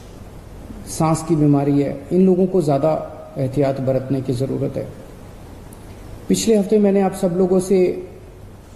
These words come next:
एक और चीज़ है, कल से दिल्ली के borders खोले जा रहे हैं।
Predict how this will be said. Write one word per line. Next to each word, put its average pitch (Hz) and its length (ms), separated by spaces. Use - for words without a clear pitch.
एक 185 200
और 202 140
चीज़ 208 320
है, 208 80
कल 196 260
से 214 200
दिल्ली 175 260
के 185 120
borders 156 460
खोले 147 320
जा 127 160
रहे 127 140
हैं। 127 260